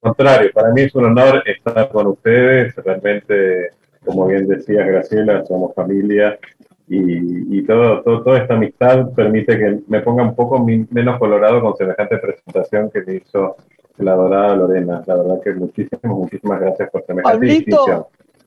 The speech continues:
Speaker 2: Pablo, me estoy riendo porque no, no sabía que vos también estabas complicado con el tema de premios en Serbia.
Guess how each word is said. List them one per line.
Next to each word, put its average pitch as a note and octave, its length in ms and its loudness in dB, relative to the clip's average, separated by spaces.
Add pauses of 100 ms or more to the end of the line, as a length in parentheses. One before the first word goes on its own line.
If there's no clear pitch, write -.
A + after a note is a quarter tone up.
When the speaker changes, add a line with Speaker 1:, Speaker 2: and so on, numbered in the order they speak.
(300)
Speaker 2:
Pablo, A#3+ 640 -4 (600)
me A3+ 180 -8
estoy D4+ 240 -4
riendo A3+ 720 0 (540)
porque A#3+ 320 -4
no, D4+ 180 0 (480)
no C4+ 200 -2
sabía C4+ 480 0
que A#3+ 60 -10
vos C4 220 0
también C4 540 -2 (500)
estabas B3 400 2
complicado A#3 600 -2
con A#3 140 -2
el G3 140 -10
tema A#3+ 300 -2
de G#3 160 -8 (500)
premios C#4 560 0
en F3+ 160 -10
Serbia. F3 800 2